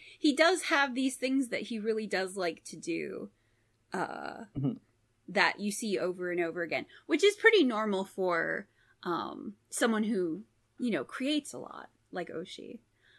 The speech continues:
Speaker 1: But yeah, like you said, it might seem strange for someone like Yoshitaka Amano, who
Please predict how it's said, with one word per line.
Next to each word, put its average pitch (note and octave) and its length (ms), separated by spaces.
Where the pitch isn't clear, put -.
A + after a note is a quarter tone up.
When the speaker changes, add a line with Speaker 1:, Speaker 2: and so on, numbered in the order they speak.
Speaker 1:
But A#3 140
yeah, F#4 220
like C4 220
you C#4+ 100
said, C4 400
it B3 340
might D4+ 340
seem C#4 560
strange A#3 960
for G3+ 880
someone A#3 400
like A3 160
Yoshitaka A3+ 680
Amano, G3+ 500
who G3+ 340